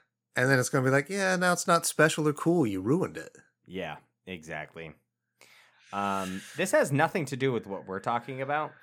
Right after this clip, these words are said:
Speaker 2: Uh,
Speaker 1: What are
Speaker 2: but
Speaker 1: we
Speaker 2: you know what
Speaker 1: talking
Speaker 2: I've been
Speaker 1: about?
Speaker 2: on a real kick of?
Speaker 1: <laughs> What, buddy?
Speaker 2: Uh, I've been watching all of the, the, uh, the movie theater, uh,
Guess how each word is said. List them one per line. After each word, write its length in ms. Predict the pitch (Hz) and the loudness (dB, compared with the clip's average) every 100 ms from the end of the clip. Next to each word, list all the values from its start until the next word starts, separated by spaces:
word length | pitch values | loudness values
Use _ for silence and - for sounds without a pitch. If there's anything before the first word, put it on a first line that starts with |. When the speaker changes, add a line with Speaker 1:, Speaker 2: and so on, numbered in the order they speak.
| - - _ - | -20 -20 _ -6
Speaker 2:
Uh, 380 | 98 95 90 - - | -2 -2 -4 -8 -4
Speaker 1:
What 160 | 131 | 2
are 40 | 127 | 2
Speaker 2:
but 40 | 139 | 2
Speaker 1:
we 60 | |
Speaker 2:
you 60 | 117 | 0
know 100 | 185 | 2
what 60 | 269 | 2
Speaker 1:
talking 160 | 320 | 2
Speaker 2:
I've 60 | 196 | 2
been 100 | 214 | 2
Speaker 1:
about? 160 | 208 175 | 2 0
Speaker 2:
on 80 | |
a 80 | 92 | -2
real 160 | 110 131 | -2 -4
kick 320 | - 113 147 | -4 -8 -4
of? 260 | 143 147 - _ _ _ _ | -4 -6 -12 _ _ _ _
Speaker 1:
<laughs> 420 | _ - - - | _ -20 -20 6
What, 340 | - 170 123 | 10 12 10
buddy? 320 | 123 117 131 - _ _ _ _ 110 | 4 4 2 -2 _ _ _ _ 0
Speaker 2:
Uh, 300 | 113 110 104 - | 2 2 -2 -4
I've 120 | 135 | -2
been 160 | 196 269 | -2 -2
watching 460 | 135 151 - 185 151 - | -2 -2 -2 -4 -6 -8
all 260 | 117 143 156 | -6 -4 -2
of 280 | 147 110 104 | -4 -6 -6
the, 480 | 113 101 95 85 - _ _ _ _ _ 117 117 _ _ | -4 -4 -8 -10 -14 _ _ _ _ _ -20 -20 _ _
the, 260 | 110 95 95 | -14 -8 -6
uh, 580 | 90 85 78 87 87 80 | -6 -8 -12 -12 -12 -12
the 160 | 113 107 | -6 -4
movie 400 | 107 117 135 147 | -2 -2 -2 -6
theater, 520 | 156 160 165 180 180 - | -4 -4 -2 -6 -10 -18
uh, 60 | - | -16